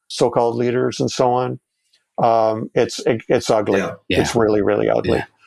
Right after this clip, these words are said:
Speaker 1: So I just, I, I feel I've got enough to do without doing that.
Speaker 3: No, I,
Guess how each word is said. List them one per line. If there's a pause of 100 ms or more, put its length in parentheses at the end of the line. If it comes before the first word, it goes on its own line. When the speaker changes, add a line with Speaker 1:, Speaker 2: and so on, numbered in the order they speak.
(320)
Speaker 1:
So (400)
I
just, (960)
I,
I
feel
I've
got
enough
to
do
without
doing
that. (480)
Speaker 3:
No, (220)
I,